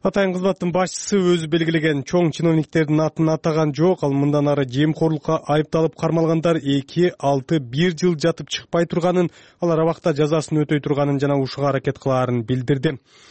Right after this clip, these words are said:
Ушул эле интервьюсунда Ташиев баш прокурор Курманкул Зулушевдун кайниси аралашкан иш боюнча айтып, ал мамлекетке келтирилген зыян эки эсе кылып төлөсө гана мыйзамдын негизинде убактан бошотулаарын билдирди.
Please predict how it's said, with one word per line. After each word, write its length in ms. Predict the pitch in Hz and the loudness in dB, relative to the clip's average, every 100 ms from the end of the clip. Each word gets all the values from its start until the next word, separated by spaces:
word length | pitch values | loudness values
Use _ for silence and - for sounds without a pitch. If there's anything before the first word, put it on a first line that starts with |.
| - _ | -20 _
Ушул 240 | - - 170 | -4 0 2
эле 80 | 156 | 2
интервьюсунда 580 | 160 165 165 147 165 | 0 0 0 0 0
Ташиев 480 | 156 160 - 170 170 | 0 -4 -2 -2 0
баш 240 | 131 151 - | -2 -4 -2
прокурор 400 | 147 143 156 151 | -4 0 2 2
Курманкул 480 | - 143 147 151 | -2 -2 -2 -2
Зулушевдун 540 | 131 143 143 - 151 135 | -2 -2 -2 -2 -2 0
кайниси 440 | 135 143 151 - | 0 2 2 0
аралашкан 480 | 147 139 135 - 127 - - - _ - | 0 0 -2 -2 -4 -6 -20 -20 _ -2
иш 240 | 156 - | -2 0
боюнча 400 | 175 160 151 170 | 2 2 2 0
айтып, 300 | 156 - - | 0 -2 -2
ал 100 | 143 | -2
мамлекетке 540 | 139 139 143 143 - | 0 0 -2 -4 -2
келтирилген 460 | 139 139 135 143 139 | -2 -2 -2 0 0
зыян 260 | 127 139 135 | 0 2 2
эки 260 | 139 - | 0 0
эсе 180 | 143 151 | 0 0
кылып 220 | 139 143 | 0 0
төлөсө 360 | - 151 - 151 | 0 0 2 0
гана 220 | 147 156 - - - - - | 2 -2 -4 -20 -20 -10 -2
мыйзамдын 420 | 151 151 151 143 | 0 2 2 0
негизинде 540 | 143 139 139 139 147 147 - - | 0 0 0 2 0 -2 -8 -4
убактан 520 | 135 131 - 139 135 | -2 -2 -2 -2 0
бошотулаарын 1040 | 120 131 147 135 131 127 127 123 123 120 - _ | -2 -2 -2 -2 0 0 0 0 0 -2 -6 _
билдирди. 800 | 110 107 127 123 147 135 143 127 | -16 -2 -2 0 -2 0 0 -2